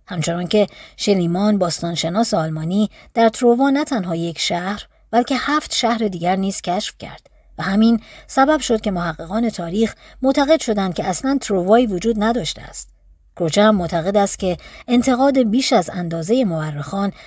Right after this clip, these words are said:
جهل ما را راجع به گذشته بیشتر می‌کند. او می‌گوید: من نکته‌ای را که یکی از دوستانم در روزگار جوانی به من گفته است به خاطر دارم. در آن ایام من مشغول تدوین کتابی در تاریخ قدیم روم بودم که در حقیقت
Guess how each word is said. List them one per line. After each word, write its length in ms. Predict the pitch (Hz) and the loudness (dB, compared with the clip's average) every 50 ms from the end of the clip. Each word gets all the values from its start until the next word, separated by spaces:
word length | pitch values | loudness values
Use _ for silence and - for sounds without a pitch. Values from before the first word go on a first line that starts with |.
| - _ - | -20 _ 2
جهل 360 | 208 233 262 269 247 247 214 | 4 4 4 4 2 0 2
ما 160 | 202 190 180 | 2 2 0
را 100 | 170 170 | 0 -2
راجع 280 | 160 165 160 156 170 175 | -2 -4 -6 -6 -6 -8
به 100 | 170 156 | -8 -10
گذشته 480 | 143 175 160 151 156 156 - - 254 | -10 -10 -10 -8 -6 -6 -4 -4 -4
بیشتر 460 | 226 220 180 151 - - 196 202 214 | -4 -4 -4 -4 -4 -4 -2 0 0
می‌کند. 480 | 196 131 - - - - - - - - - _ _ _ _ _ _ _ _ _ _ _ _ _ | -2 -2 -6 -10 -14 -16 -16 -18 -20 -20 -20 _ _ _ _ _ _ _ _ _ _ _ _ _
او 100 | 277 285 | 2 4
می‌گوید: 440 | 269 208 190 190 208 220 226 214 - _ _ _ _ _ _ - | 4 4 6 6 6 6 6 4 0 _ _ _ _ _ _ -10
من 80 | 403 381 330 | -6 0 0
نکته‌ای 320 | 269 226 - - 277 285 | 0 0 0 0 0 2
را 120 | 254 247 240 | 2 2 0
که 120 | - 226 | 0 0
یکی 180 | 214 220 - 233 | -2 -2 -2 -4
از 140 | 226 208 | -4 -4
دوستانم 460 | - 170 170 - - - 202 208 208 202 | -6 -8 -8 -8 -6 -4 -2 -2 0 0
در 140 | 185 170 | -2 -2
روزگار 420 | 165 170 160 165 160 170 202 220 226 | -4 -6 -8 -8 0 2 4 4 4
جوانی 480 | 208 190 175 165 156 156 156 160 202 | 2 0 -2 -2 -2 -4 -4 -2 0
به 100 | 226 214 | 0 0
من 160 | 160 151 147 147 | 0 -2 -6 -8
گفته 260 | 156 156 147 - 175 | -10 -12 -8 -4 -2
است 200 | 196 214 - - | -2 -2 -2 -4
به 80 | 170 | -8
خاطر 340 | 151 - 156 147 - 175 170 | -10 -10 -10 -10 -8 -8 -8
دارم. 360 | 165 165 147 - - - - _ _ _ _ _ _ _ _ | -8 -8 -10 -10 -12 -16 -20 _ _ _ _ _ _ _ _
در 80 | 180 185 | 2 4
آن 140 | 196 214 214 | 4 4 4
ایام 380 | 190 170 165 185 208 220 220 - - - - - _ | 2 2 0 2 2 2 0 -2 -6 -14 -20 -14 _
من 160 | - 226 233 226 | 0 2 2 2
مشغول 380 | 185 165 160 - - 214 233 | 2 0 -2 -2 0 0 0
تدوین 420 | 226 - 185 165 170 175 196 220 214 | 0 0 -2 -2 -2 -2 -2 -2 -2
کتابی 540 | - - 185 147 - 196 214 214 214 208 | -2 -6 -10 -2 0 2 2 4 2 2
در 180 | 202 196 170 165 | 2 2 0 0
تاریخ 380 | 156 - 165 175 190 208 - 240 214 - | -2 -6 -6 -6 -4 -4 -4 -4 -4 -4
قدیم 320 | 170 165 165 180 196 208 | -4 -4 -4 -2 -2 -2
روم 360 | 208 196 185 180 190 226 240 | -2 -2 -2 0 2 2 4
بودم 380 | 220 202 190 180 185 185 180 175 | 4 2 2 0 0 -2 -2 -4
که 340 | - - 180 170 170 165 - _ _ _ _ _ _ | -4 -4 -2 -2 -2 -4 -6 _ _ _ _ _ _
در 140 | - 233 247 | 2 2 2
حقیقت 540 | 247 262 254 254 269 262 294 294 285 - | 4 2 0 -2 -2 0 0 0 0 -2